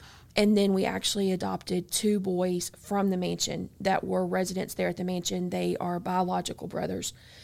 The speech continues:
and we adopted them. And then, um, after we moved back to Houston, we had Keely,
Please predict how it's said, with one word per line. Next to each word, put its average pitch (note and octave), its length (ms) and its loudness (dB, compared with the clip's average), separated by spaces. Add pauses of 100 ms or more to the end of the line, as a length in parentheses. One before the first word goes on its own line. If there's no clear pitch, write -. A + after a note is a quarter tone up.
(280)
and F#3+ 280 2
we F3+ 120 2
adopted F#3+ 440 -2
them. G3 320 0 (720)
And G3 240 4
then, F3 360 0
um, F3+ 400 -4 (540)
after G3+ 300 0
we F#3 160 0
moved F3+ 360 0
back - 200 -4
to - 80 -8
Houston, F#3+ 540 -2 (420)
we F3+ 280 -2
had G3 480 -4
Keely, F#3+ 500 0